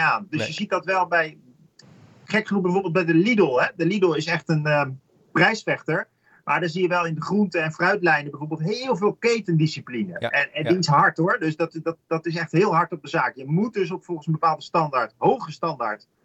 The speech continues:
Speaker 1: eh, biologisch produceren. En dat wordt ook in de boeken verwerkt.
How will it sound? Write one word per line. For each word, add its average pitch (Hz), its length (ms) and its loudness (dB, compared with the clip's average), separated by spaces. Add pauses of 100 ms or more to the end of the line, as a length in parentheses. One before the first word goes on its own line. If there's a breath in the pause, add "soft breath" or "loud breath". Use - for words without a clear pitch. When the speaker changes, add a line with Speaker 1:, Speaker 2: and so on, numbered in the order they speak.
(240)
Speaker 1:
eh, 127 300 -2
biologisch 151 500 0
produceren. 160 720 -2 (460 soft breath)
En 151 180 -4
dat 151 140 0
wordt 165 180 0
ook 160 180 0
in 151 80 0
de 143 80 -2
boeken 165 240 0
verwerkt. 147 540 -2